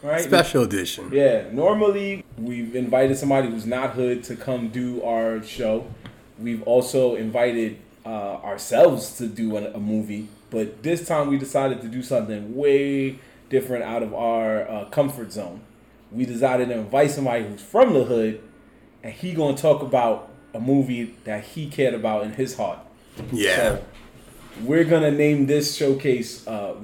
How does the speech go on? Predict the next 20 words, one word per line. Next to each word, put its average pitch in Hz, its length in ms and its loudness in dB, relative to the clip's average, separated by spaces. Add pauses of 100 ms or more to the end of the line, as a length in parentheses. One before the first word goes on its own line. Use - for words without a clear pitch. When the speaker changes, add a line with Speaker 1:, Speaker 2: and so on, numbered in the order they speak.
Speaker 1:
Rep 147 240 6
My 123 200 0
Hood 117 220 -2
Film. 120 140 2
Speaker 2:
Yeah, 107 140 4
it's 113 100 4
gonna 110 120 6
be 98 80 0
Rep 95 280 -2
Our - 160 -2
Hood 110 200 -4
Film. 101 360 -6
Speaker 1:
Rep 147 240 6
Our 135 180 2
Hood 127 200 2
Film. 123 100 0
Speaker 2:
Yeah, 101 180 2
my 101 180 -2
good 113 280 4
homeboy, 107 640 4